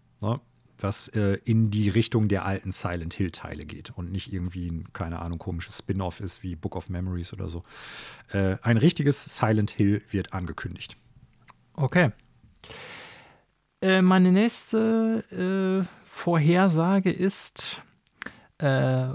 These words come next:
Speaker 2: Microsoft wird den Preis für sein Game Pass-Angebot, äh, merklich erhöhen.
Speaker 1: Mhm.
Speaker 2: Ich hab versucht, mir eine konkrete Summe auszudenken und ich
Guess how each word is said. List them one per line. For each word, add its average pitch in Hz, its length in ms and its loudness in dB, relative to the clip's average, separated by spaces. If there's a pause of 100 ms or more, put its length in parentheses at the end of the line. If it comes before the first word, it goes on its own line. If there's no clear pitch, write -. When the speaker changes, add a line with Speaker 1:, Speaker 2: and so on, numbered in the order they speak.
Speaker 2:
Microsoft 147 1120 0
wird 135 640 -2
den 135 380 2
Preis 185 520 0
für 143 200 -2
sein 135 560 2 (320)
Game 180 300 4
Pass-Angebot, 160 1400 0 (100)
äh, 131 340 0 (140)
merklich 147 800 4
erhöhen. 120 520 4 (1040)
Speaker 1:
Mhm. 104 240 2
Speaker 2:
Ich 110 160 4
hab 190 180 0
versucht, - 800 -2
mir 160 140 4
eine 160 240 4
konkrete 147 1000 2 (140)
Summe 147 480 4
auszudenken 196 920 2
und 147 400 0 (880)
ich - 420 -6